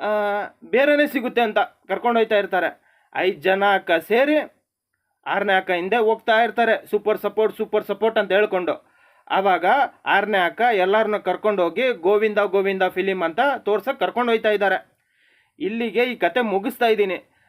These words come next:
ಇದರಿಂದ ನಿಮ್ಗೆ ಏನ್ ಅರ್ಥ ಆಗಿದೆ ದಯವಿಟ್ಟು ಹೇಳಿ. ಹ್ಮ್? ಆಮೇಲೆ ನೀವ್ ಏನ್ ತಿಳ್ಕೊಂಡ್ರಿ ಈ ಕಥೆಯಲ್ಲಿ ಅಂತ ಹೇಳಿ ಅಂತ ಹೇಳಕ್ ಇಷ್ಟಪಡ್ತೀನಿ.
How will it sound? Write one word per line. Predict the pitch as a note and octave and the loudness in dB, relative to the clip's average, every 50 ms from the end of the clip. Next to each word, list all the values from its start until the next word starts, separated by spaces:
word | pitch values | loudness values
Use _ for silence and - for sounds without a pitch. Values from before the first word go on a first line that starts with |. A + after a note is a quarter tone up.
| _ _ _ _ _ | _ _ _ _ _
ಇದರಿಂದ | - F3 E3+ A#3+ C4 C4 B3+ B3 B3+ | -12 -10 -8 -6 -4 -2 -2 0 0
ನಿಮ್ಗೆ | A#3+ A#3 G#3 E3 F3 | 0 0 0 0 0
ಏನ್ | G#3+ A#3+ A#3+ | 0 2 2
ಅರ್ಥ | G#3+ G#3 G3+ - | 0 0 0 0
ಆಗಿದೆ | A#3+ A3+ A3 G#3 G#3 A3+ A#3+ A#3 - | 2 2 2 2 0 0 0 0 2
ದಯವಿಟ್ಟು | F3 G3 A3+ A#3 B3 - - B3 | 0 0 0 0 -4 -4 -2 0
ಹೇಳಿ. | A3 F#3+ F3+ G3+ G#3+ G3+ G3 G#3 G#3 | 0 2 2 4 4 4 2 2 0
ಹ್ಮ್? | - - _ - F3+ A#3 C#4 C4+ A#3 - _ _ _ _ - _ _ | -2 -8 _ -12 -10 -10 -10 -10 -12 -14 _ _ _ _ -20 _ _
ಆಮೇಲೆ | - D3+ F#3 G#3 - - A3 A3 G#3+ | -6 -4 -2 0 0 2 2 2 2
ನೀವ್ | G3 G#3 A#3 A3 | 0 0 0 0
ಏನ್ | A3 A3 A#3+ B3+ A#3 - | 0 0 0 0 -2 -2
ತಿಳ್ಕೊಂಡ್ರಿ | A3+ A#3 A3+ - A#3+ A#3 A#3 A#3 F#3+ A3+ B3 A#3+ | -2 -2 0 0 0 0 2 0 0 0 0 -2
ಈ | G#3+ G3 | -2 -2
ಕಥೆಯಲ್ಲಿ | - F#3+ F#3 - A3+ A3+ A3 A3+ A#3+ | -2 -2 0 0 0 2 2 2 0
ಅಂತ | E3+ F#3 G3 F#3+ A#3+ B3+ C4 - - _ _ - | 0 -2 -2 0 0 0 0 -2 -6 _ _ -2
ಹೇಳಿ | F3+ G3 G#3+ G#3 F#3 F#3 - - _ _ _ _ _ _ _ - | 0 0 2 2 0 -2 -4 -6 _ _ _ _ _ _ _ -10
ಅಂತ | - F3 G3+ G3 D4 | -10 -8 -4 0 2
ಹೇಳಕ್ | B3 A#3 A#3 A#3 A#3 G#3+ | 2 4 4 2 0 -2
ಇಷ್ಟಪಡ್ತೀನಿ. | G3+ - A#3 A3 A3 G#3+ G#3+ F#3+ - G3+ G3+ G3+ G3 - | -2 0 0 0 2 0 -2 -2 0 -2 -2 -2 -4 -10